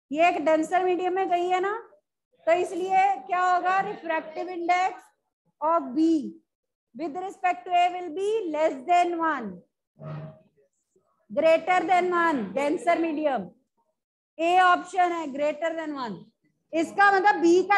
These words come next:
refractive index इससे ज्यादा है ना, ये denser हुआ, तो फिर refractive index of B तो पूछा है उन्होंने, with respect to A क्या होगा? greater than one। किसी को इसमें confusion है पूछ लो।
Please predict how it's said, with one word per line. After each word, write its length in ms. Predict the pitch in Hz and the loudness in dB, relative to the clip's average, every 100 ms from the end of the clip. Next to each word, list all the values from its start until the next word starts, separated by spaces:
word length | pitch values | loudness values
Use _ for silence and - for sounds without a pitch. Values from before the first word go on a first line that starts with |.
| 403 | 0
refractive 480 | 330 359 359 392 381 | -2 -4 -4 -8 -6
index 340 | 370 403 403 | -2 -2 -4
इससे 260 | 370 415 392 | -14 -18 -10
ज्यादा 340 | 339 330 359 | -6 -6 -6
है 180 | 381 381 | -8 -8
ना, 140 | 381 440 440 277 _ _ _ _ _ _ _ _ _ _ _ _ 254 | -10 -12 -14 -18 _ _ _ _ _ _ _ _ _ _ _ _ -2
ये 140 | 320 285 | -2 0
denser 400 | 330 330 370 359 | -2 -2 -2 -2
हुआ, 220 | 311 247 208 - _ _ _ _ 311 | -2 -4 -6 -18 _ _ _ _ -4
तो 60 | |
फिर 140 | 339 370 | -2 -4
refractive 460 | 330 320 320 359 | -4 -6 -6 -8
index 240 | 349 359 359 | -2 -2 0
of 120 | 359 269 | -2 -2
B 120 | 302 349 - | -2 -2 -2
तो 80 | 359 | -6
पूछा 280 | 320 - 381 | -6 -4 0
है 60 | 349 | 0
उन्होंने, 240 | 330 285 | -2 -4
with 200 | 269 294 | -4 -6
respect 400 | 330 - 294 294 | -8 -6 -8 -2
to 80 | 311 | 0
A 120 | 294 | 0
क्या 140 | 294 285 | 0 0
होगा? 260 | 277 285 330 | 2 0 -2
greater 360 | 254 262 262 262 | -2 -2 -2 -8
than 220 | 247 226 208 | -8 -10 -12
one। 120 | 160 _ _ _ _ _ _ - | -16 _ _ _ _ _ _ -6
किसी 240 | 330 392 | -4 -4
को 160 | 392 381 370 | 2 2 2
इसमें 400 | - 359 370 370 | -2 -4 -4 -4
confusion 460 | 339 339 330 311 349 | -6 -6 -8 -10 -10
है 120 | 339 | -10
पूछ 220 | 330 339 | -14 -12
लो। 120 | 294 | -10